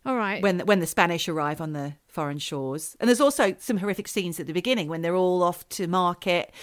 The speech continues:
Speaker 2: or they think they get, they get captured and brought to the city centre. And you're seeing, like, you know, those Aztec steps and you're seeing h-, what they were used for and the sacrifices that they were
Speaker 1: Gosh.
Speaker 2: performing. Yeah.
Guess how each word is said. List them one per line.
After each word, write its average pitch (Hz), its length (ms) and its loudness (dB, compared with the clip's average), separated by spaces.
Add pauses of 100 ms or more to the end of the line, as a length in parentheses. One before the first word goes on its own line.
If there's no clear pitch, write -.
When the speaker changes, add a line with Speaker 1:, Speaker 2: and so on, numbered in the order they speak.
(140)
Speaker 2:
or 170 100 -2
they 165 140 0
think 196 200 -8
they 180 80 -2
get, 180 480 -6
they 180 120 -2
get 175 360 -6 (380)
captured 185 680 -2
and 165 220 -6
brought 190 300 -4
to 170 400 -4 (320)
the 175 140 -4
city 185 340 -4
centre. 180 340 -2
And 170 80 -6
you're 185 100 0
seeing, 233 300 0
like, 165 260 -4 (280)
you 240 60 -4
know, 190 100 2
those 175 260 0
Aztec 190 420 -2
steps - 420 -2
and 185 100 -8
you're 170 80 -4
seeing 185 280 -2
h-, 170 80 -10 (180)
what 202 220 -2
they 175 100 2
were 170 60 0
used 190 300 -2
for 175 320 0
and 135 80 -6
the 143 40 -10
sacrifices 165 1000 -2
that - 160 -10
they 165 100 -2
were 156 240 -2 (640)
Speaker 1:
Gosh. 208 200 -14
Speaker 2:
performing. 165 680 -4
Yeah. 220 420 -6